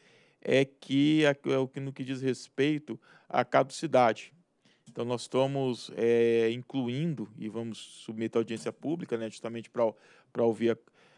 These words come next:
a, a observação de todo o mercado, dos agentes, da sociedade, incluindo um dispositivo no contrato de concessão, concedendo, é, a possibilidade de caducidade da concessão em caso de recuperação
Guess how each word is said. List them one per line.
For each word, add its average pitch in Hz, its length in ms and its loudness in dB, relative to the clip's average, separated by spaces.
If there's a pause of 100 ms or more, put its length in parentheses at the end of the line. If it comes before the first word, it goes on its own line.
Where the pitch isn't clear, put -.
(120)
a, 113 800 -2
a 110 40 -8
observação 113 800 -4
de 110 100 -16
todo 120 220 -4
o 117 60 -4
mercado, 123 560 2
dos 107 180 -8
agentes, 117 460 -4
da 117 60 -8
sociedade, 117 720 0 (560)
incluindo 143 640 -2
um 151 220 -2
dispositivo 151 880 -4
no 127 100 -4
contrato 123 540 0
de 120 80 -20
concessão, 120 720 -4 (540)
concedendo, 139 800 2
é, 123 260 4 (200)
a 113 100 0
possibilidade 143 920 0
de 127 160 -8
caducidade 143 840 0
da 131 80 0
concessão 127 680 -4 (380)
em 123 120 -10
caso 131 360 4
de 123 80 -8
recuperação 135 720 0